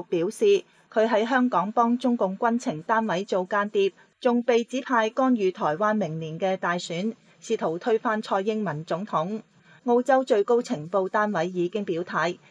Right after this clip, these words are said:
會認真看待佢嘅講法。最震驚中共高層嘅新聞係，香港區議會選舉喺二十四號舉行，泛民主派獲得壓倒性勝利，而北京支持嘅建制派就慘敗，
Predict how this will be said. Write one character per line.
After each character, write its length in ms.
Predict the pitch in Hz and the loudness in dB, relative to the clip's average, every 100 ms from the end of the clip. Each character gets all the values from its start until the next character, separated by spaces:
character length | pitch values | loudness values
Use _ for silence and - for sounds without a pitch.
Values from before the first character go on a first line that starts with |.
| - | 0
會 160 | 247 277 | 2 4
認 200 | 240 226 | 2 4
真 160 | 294 | 2
看 300 | 302 294 269 | 4 4 4
待 100 | 254 | 2
佢 300 | 175 180 196 | 0 0 0
嘅 160 | 185 185 | 2 0
講 200 | 180 160 | 0 -2
法。 300 | - 190 180 _ _ _ _ _ _ _ _ - | 4 4 4 _ _ _ _ _ _ _ _ 0
最 180 | 208 | 2
震 260 | 208 208 208 | 2 0 2
驚 220 | 240 226 | 2 2
中 180 | 233 226 | 0 0
共 220 | 202 185 | -2 0
高 180 | 226 226 | 2 2
層 240 | 233 165 | 0 -6
嘅 220 | 175 196 196 | -2 -2 0
新 140 | 233 | 0
聞 200 | 202 165 | -2 -2
係， 280 | 208 202 - - _ | 0 -2 -2 -12 _
香 160 | 330 339 | 0 2
港 220 | 180 208 | 2 -2
區 120 | 285 | 0
議 300 | 262 220 185 | 2 2 0
會 180 | 185 170 | 0 -2
選 220 | 190 175 | -2 -4
舉 160 | 185 196 | 0 0
喺 380 | 202 190 185 175 | 0 -4 -4 -6
二 20 | |
十 180 | 175 - | -6 -2
四 140 | 196 | 0
號 120 | 190 175 | 2 0
舉 260 | 180 190 | 0 0
行， 220 | 214 165 - _ _ - | 0 -4 -10 _ _ -4
泛 180 | 196 | -2
民 180 | 180 165 170 | -2 -6 -2
主 100 | 233 | 0
派 240 | 220 190 | 2 2
獲 100 | 185 | 0
得 140 | 226 214 | 0 0
壓 160 | 196 | 0
倒 220 | 190 175 202 | 0 -2 -2
性 280 | - 202 | -4 -6
勝 180 | 202 202 | -4 -4
利， 300 | 196 185 185 _ _ _ - | 0 0 -2 _ _ _ -8
而 260 | 190 202 262 | -2 0 0
北 40 | - | 0
京 220 | 262 254 | 0 0
支 200 | 262 262 | -2 -6
持 200 | - 170 | -4 -2
嘅 200 | 190 190 | 0 0
建 280 | 208 196 190 | -2 -6 -2
制 180 | 190 185 | -2 0
派 220 | 208 185 | 0 0
就 240 | 180 165 | 0 -2
慘 260 | - 156 185 | -2 -4 0
敗， 300 | 190 180 | 2 2